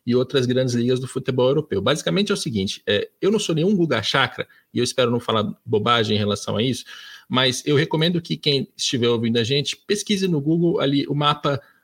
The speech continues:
do Oriente Médio pra ter uma, uma noção, né? Você tem a, a Arábia Saudita grandona,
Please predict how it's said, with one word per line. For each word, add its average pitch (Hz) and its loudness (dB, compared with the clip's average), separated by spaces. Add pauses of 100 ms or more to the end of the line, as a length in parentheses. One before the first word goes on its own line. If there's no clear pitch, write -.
do 135 0
Oriente 139 2
Médio 135 2
pra 127 -2
ter - 0
uma, 135 0
uma 135 -2
noção, 95 0
né? 95 0
Você - -6
tem 139 0
a, 131 2
a 107 0
Arábia 117 2
Saudita 110 -2 (160)
grandona, 113 0